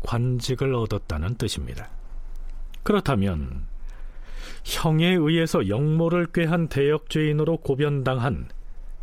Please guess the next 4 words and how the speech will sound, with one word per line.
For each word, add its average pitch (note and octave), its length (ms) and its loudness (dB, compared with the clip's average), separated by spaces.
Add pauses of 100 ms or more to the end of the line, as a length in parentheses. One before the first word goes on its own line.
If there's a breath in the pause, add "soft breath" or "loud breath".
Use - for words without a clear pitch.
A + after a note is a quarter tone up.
친동생인 C3 720 2
이홍윤은 D3+ 840 2 (480)
어떻게 - 480 -2
됐을까요? - 500 -4